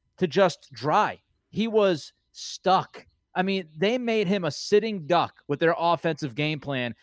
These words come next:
and they failed to adjust until it was way, way too late. So Levante David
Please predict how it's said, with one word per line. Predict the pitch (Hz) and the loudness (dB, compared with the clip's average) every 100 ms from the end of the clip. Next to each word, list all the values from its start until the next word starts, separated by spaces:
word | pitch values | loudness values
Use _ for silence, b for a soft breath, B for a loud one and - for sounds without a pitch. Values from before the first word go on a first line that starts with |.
| b | b
and | 170 175 | -6 -2
they | 190 | -2
failed | 165 - 202 226 220 - | -2 0 2 2 0 -2
to | 208 | 0
adjust | 180 113 170 160 127 - | 0 2 4 4 2 -4
until | 156 175 170 | -2 0 0
it | 160 | 0
was | 139 120 | -4 -6
way, | 120 180 208 208 202 | -2 0 2 0 0
way | 165 185 185 165 | 2 2 2 -2
too | - 165 165 | -2 0 0
late. | 139 139 98 - _ _ _ | 2 0 0 -6 _ _ _
So | - 196 | -2 0
Levante | 180 135 190 214 226 220 | 2 2 0 0 0 -2
David | 151 185 190 185 202 190 | 0 0 0 0 -4 -6